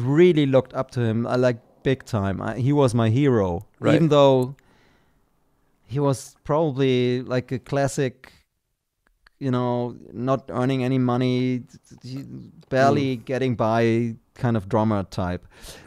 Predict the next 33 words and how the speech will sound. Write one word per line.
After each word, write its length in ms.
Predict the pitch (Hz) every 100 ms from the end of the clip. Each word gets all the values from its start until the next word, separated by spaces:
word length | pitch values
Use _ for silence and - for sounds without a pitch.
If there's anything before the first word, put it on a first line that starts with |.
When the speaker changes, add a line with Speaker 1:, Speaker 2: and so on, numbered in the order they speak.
| -
Speaker 1:
But, 240 | 135 120 _ -
um, 460 | 131 127 127 127 - _
I 120 | 151
was, 160 | 160 143
so 220 | - 143
I 40 | 123
was 220 | 127 -
twelve 460 | - 139 135 127 -
or 120 | 104 -
eleven 340 | 123 123 123
or 80 | 110
twelve, 500 | - 131 123 117 -
and, 240 | 107 107
um, 500 | 110 113 110 110 117 - _
he 100 | 165
was 220 | 202 214 123
my 120 | 107
hero. 340 | 127 147 107
And 120 | 107 113
then, 220 | 139 131
and 160 | 135
I 240 | 101 156 165
caught 420 | - - 143 156
him 220 | 127 113
lying 680 | 110 113 135 127 107 95 120 _ - _ _ _
multiple 440 | 120 123 135 127 107
times. 540 | - 143 135 120 123
Speaker 2:
Oh, 1160 | 170 139 131 131 127 123 120 113 107 104 101 104
no. 500 | 104 123 123 123 120
Speaker 1:
And 100 | 143
I 80 | 156
didn't 260 | 180 180
wanna, 360 | 147 170 175